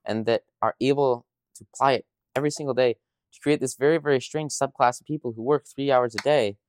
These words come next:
and produce incomes of, you know, full-time careers. And, uh, it's just insane to see that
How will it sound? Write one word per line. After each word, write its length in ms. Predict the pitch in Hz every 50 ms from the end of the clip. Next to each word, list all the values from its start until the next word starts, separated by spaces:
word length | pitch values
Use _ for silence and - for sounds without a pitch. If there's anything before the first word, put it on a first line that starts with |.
| _ _ _ _ _ _ -
and 120 | 117 117
produce 560 | - - 123 117 147 160 151 - - - - - -
incomes 840 | 127 165 165 - - 143 123 113 104 101 101 101 - - - - _ _ _ _
of, 260 | - 110 113 110 104 - - - - - _ - _ _ _ _
you 100 | _ -
know, 140 | 131 123 110
full-time 480 | - - - 147 143 - 156 143 135 135
careers. 640 | - - 107 131 170 180 135 - - - - - - - _ _ _ _ _ _ _ _ _ - - - -
And, 360 | - 101 113 117 117 120 113 120
uh, 160 | 113 110 107 - - _
it's 160 | - 117 - -
just 240 | 160 147 - - _ _ _ _ _ -
insane 460 | 120 120 - - - 156 170 190 175
to 80 | 143
see 160 | 127 - - 131
that 240 | 123 123 117 113